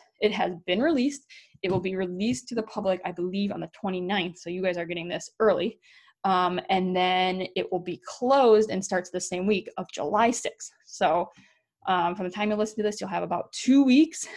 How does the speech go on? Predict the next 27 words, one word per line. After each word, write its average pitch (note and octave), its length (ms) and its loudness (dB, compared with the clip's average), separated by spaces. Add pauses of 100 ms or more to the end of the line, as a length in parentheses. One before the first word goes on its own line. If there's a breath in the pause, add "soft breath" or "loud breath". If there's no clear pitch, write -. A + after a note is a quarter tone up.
(200)
And F#3+ 520 2 (480 loud breath)
I A3 100 2
would, A3 300 2
if G3 160 -2
this A#3 200 4
sounds G3+ 280 2
like F#3+ 100 0
something F#3 340 -4
you F#3+ 140 0
wanna G3+ 220 2
do, F3+ 180 0
if G3+ 140 -4
you're F3+ 80 0
looking F3+ 440 -4
at, F3+ 320 -4 (240)
you G3 120 -4
know, F3 80 -2
what F3+ 240 -6
I'm G#3+ 180 4
doing B3 220 4
with A#3+ 120 0
my A3+ 100 2
life, F#3+ 280 0 (340 soft breath)
first C#4 200 4
off, A3 120 4
I F#3 100 0
hope A#3 380 -2